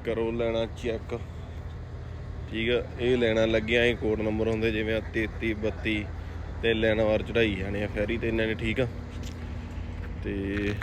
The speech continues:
ਇੱਧਰ ਵੀ ਕਾਫੀ ਜ਼ਿਆਦਾ ਲੈਣਾ ਵਾ, ਕਾਫੀ ਜ਼ਿਆਦਾ ਗੱਡੀਆਂ ਉੱਠ ਜਾਂਦੀਆਂ, ਮੈਨੂੰ ਲੱਗਦਾ ਦੋ ਤਿੰਨ ਸੌ ਗੱਡੀ, ਟਰੱਕ ਉੱਠ ਜਾਂਦੇ ਇੱਕ ਵਾਰੀ ਫੈਰੀ 'ਚ, ਬਹੁਤ ਜ਼ਿਆਦਾ ਲੈਣਾ ਵਾ। ਦਾਸ ਹੋਣੀ ਖੜੇ ਸਾਡੇ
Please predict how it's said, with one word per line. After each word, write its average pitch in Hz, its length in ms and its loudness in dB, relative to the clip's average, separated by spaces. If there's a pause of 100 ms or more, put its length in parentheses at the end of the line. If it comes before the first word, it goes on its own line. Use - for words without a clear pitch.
(160)
ਇੱਧਰ 107 260 0
ਵੀ 120 60 6
ਕਾਫੀ 110 300 4
ਜ਼ਿਆਦਾ 110 300 4
ਲੈਣਾ 104 220 2
ਵਾ, 101 200 -2 (1500)
ਕਾਫੀ 127 240 6
ਜ਼ਿਆਦਾ 156 240 10
ਗੱਡੀਆਂ 135 240 6
ਉੱਠ 120 160 6
ਜਾਂਦੀਆਂ, 113 400 4 (160)
ਮੈਨੂੰ 120 160 2
ਲੱਗਦਾ 117 340 4 (340)
ਦੋ 123 180 2
ਤਿੰਨ 120 140 4
ਸੌ 120 200 0
ਗੱਡੀ, 117 340 0
ਟਰੱਕ 113 380 -2 (280)
ਉੱਠ 113 160 2
ਜਾਂਦੇ 107 280 2
ਇੱਕ 110 180 -2
ਵਾਰੀ 107 180 2
ਫੈਰੀ 107 260 0
'ਚ, 117 120 -2 (840)
ਬਹੁਤ 110 200 4
ਜ਼ਿਆਦਾ 110 300 4
ਲੈਣਾ 107 280 2
ਵਾ। 107 120 2 (2250)
ਦਾਸ 107 300 6
ਹੋਣੀ 123 200 6
ਖੜੇ 117 200 6
ਸਾਡੇ 113 280 4